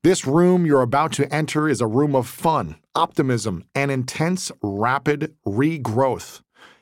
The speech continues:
If you are not prepared for that, go elsewhere." From the management. As Jason chose to embrace a positive mindset,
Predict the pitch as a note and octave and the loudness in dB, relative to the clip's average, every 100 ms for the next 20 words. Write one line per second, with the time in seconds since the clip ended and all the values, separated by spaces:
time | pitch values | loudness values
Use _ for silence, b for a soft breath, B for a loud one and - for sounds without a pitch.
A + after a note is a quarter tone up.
0 | b - B2+ C#3+ C#3 C3 D3 F#3 - F#3 | b -2 0 4 2 2 0 -2 -2 -4
1 | - D3 D3 D3 - A#2 G#2 C#3+ D#3+ D#3+ | -2 0 0 0 -2 -2 0 0 -2 -8
2 | - _ _ _ - F#2 C3+ C#3 C#3 C#3+ | -16 _ _ _ -10 0 2 4 2 0
3 | C3 _ _ - B2+ B2 - F2 B1 - | -4 _ _ -4 -2 -2 -4 -6 -6 -16
4 | _ _ _ _ _ - - C#3 D3+ E3+ | _ _ _ _ _ -18 -4 0 0 -2
5 | F3 - _ _ _ - A2+ B2 A#2 G2+ | -6 -10 _ _ _ -4 -2 0 -2 -4
6 | F2 C#2 - - _ _ _ _ _ _ | -8 -14 -16 -20 _ _ _ _ _ _
7 | _ _ _ _ _ _ - C#3+ C3 G#2 | _ _ _ _ _ _ -4 -2 -2 0
8 | D3+ F#3 F3+ F3+ E3 - D#3 D3 C#3 - | 0 0 0 0 0 0 0 0 -2 -2
9 | B2 G#2 A#2 C#3 C#3 A#2 F#2+ - - - | 0 0 0 0 0 -2 -2 -8 -8 -2
10 | D#3+ A#2+ B2 G#2 A2 A#2+ A2+ - - | -2 0 -2 -2 -2 -2 -4 -8 -12